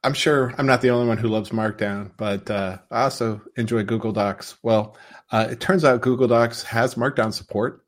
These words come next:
Uh, if you go into preferences, you can enable it, but there's also a plugin for Google Docs to Markdown. So you can actually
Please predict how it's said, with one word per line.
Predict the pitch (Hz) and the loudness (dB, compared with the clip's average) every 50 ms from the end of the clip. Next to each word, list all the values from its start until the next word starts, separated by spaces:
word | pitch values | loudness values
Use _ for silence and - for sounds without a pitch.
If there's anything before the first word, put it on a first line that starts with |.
| _ - | _ -10
Uh, | - 113 110 107 107 98 | -6 -4 -4 -2 -4 -6
if | - - | -6 -4
you | 107 | -2
go | 113 110 | -2 -2
into | 107 104 | -2 -4
preferences, | - - 113 110 - 120 113 - 120 117 113 | 0 0 0 0 0 -4 -4 -2 -4 -4 -2
you | 113 101 | -6 -8
can | - 107 107 | -8 -6 -4
enable | 101 107 120 135 127 117 104 | -2 0 0 0 0 0 -2
it, | 101 98 - _ _ - - _ _ | -2 -4 -6 _ _ -20 -20 _ _
but | - 117 - | -6 -2 0
there's | 127 117 117 | 0 2 4
also | 131 127 135 131 - - 120 110 110 | 6 4 4 4 4 4 4 4 4
a | 107 110 107 | 2 0 -2
plugin | - - - 117 123 127 113 113 107 104 104 104 101 | -2 -2 2 2 4 4 4 2 2 0 0 -4 -6
for | - - - 107 101 90 | -8 -6 -4 -2 -2 0
Google | - 120 113 104 113 101 | 2 2 2 2 0 -2
Docs | 107 98 98 98 - - - - _ - | 0 -2 -4 -4 -10 -16 -18 -18 _ -10
to | - 101 | -4 2
Markdown. | 113 139 151 147 - 113 90 85 85 - | 4 4 4 4 4 2 2 2 -4 -12
So | - - 120 | -6 0 0
you | 113 104 | 0 0
can | 104 113 | 2 0
actually | 110 110 110 - - 117 107 101 95 - | 0 0 -2 -2 -4 -2 -2 -2 -4 -6